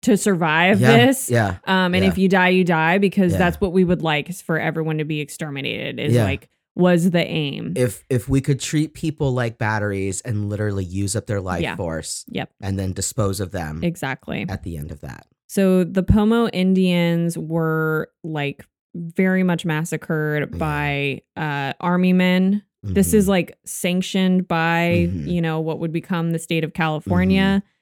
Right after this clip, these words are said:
Speaker 1: There was a peaceful fishing village called Bloody Island. Um, they were just completely massacred. These were mostly women and children.
Speaker 2: Yeah.
Speaker 1: No one was held accountable to this.
Speaker 2: Yeah.
Speaker 1: Uh, eh, this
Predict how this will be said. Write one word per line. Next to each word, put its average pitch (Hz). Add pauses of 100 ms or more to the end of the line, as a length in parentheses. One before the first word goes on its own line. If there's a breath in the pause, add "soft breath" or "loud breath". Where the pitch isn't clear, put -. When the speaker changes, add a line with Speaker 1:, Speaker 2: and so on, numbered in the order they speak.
(500)
Speaker 1:
There 196
was 185
a 185
peaceful 202
fishing 254
village 233
called 175
Bloody 165
Island. 190 (140)
Um, 160 (800)
they 196
were 202
just 180
completely 190
massacred. 160
These 170
were 175
mostly 165
women 156
and 214
children. 170
Speaker 2:
Yeah. 87 (100)
Speaker 1:
No 170
one 190
was 196
held 185
accountable 160
to 175
this. 160
Speaker 2:
Yeah. 80 (200)
Speaker 1:
Uh, 156
eh, 170
this 180